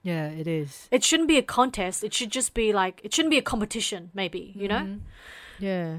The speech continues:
Speaker 2: Um,
Speaker 1: I mean, we already have enough conflict around the world,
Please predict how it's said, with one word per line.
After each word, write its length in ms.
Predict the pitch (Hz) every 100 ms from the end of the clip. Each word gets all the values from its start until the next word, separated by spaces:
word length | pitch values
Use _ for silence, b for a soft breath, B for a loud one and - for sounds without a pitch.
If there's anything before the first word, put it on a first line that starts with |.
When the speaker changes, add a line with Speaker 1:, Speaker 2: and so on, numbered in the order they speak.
| 165
Speaker 2:
Um, 640 | 190 196 196 185 180 202 226 _ _ _ _ _
Speaker 1:
I 60 | 196
mean, 160 | 214 226
we 140 | 247
already 360 | 269 320 330 269
have 220 | 208 180
enough 380 | 160 165 170 -
conflict 640 | - 196 196 190 160 - - 180 -
around 320 | 180 165 165
the 100 | 165
world, 600 | 151 175 185 131 131 156